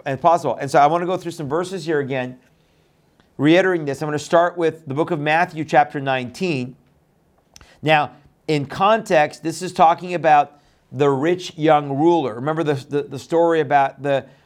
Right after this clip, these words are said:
uh, the ruler, it says, "Now behold, one came and said to him, 'Good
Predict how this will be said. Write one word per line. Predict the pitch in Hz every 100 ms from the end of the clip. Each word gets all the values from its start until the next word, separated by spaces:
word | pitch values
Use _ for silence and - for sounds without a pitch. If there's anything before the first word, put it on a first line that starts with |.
| _ _ _ _ _ _ _ _ -
uh, | 147 135 127 117 _ _ _ _ _ _ 131 - _
the | 131 135
ruler, | 147 180 160 135
it | 147 143
says, | 143 131
"Now | 151
behold, | 135 143 165 139
one | 143 170 175
came | 185 170 156
and | 143
said | 180 170 170
to |
him, | 151 143 123 123
'Good | 110 165 139 135